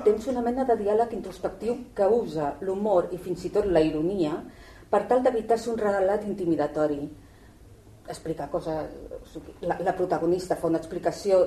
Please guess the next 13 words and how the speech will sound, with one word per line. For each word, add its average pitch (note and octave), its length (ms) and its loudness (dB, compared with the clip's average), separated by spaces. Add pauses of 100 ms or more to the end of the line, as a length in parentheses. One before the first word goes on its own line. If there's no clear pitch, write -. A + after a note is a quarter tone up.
del D#3 180 -2
seu F3+ 340 2
itinerari F3 680 4
vital F#3+ 440 2
molt F#3+ 460 6
personal F3+ 640 0 (1120)
i, A3 100 -2 (560)
i G3 60 6
alhora E3+ 260 4
està G3+ 300 0 (440)
explicant F3 540 -2
un, F#3 240 2
un, G3+ 240 -2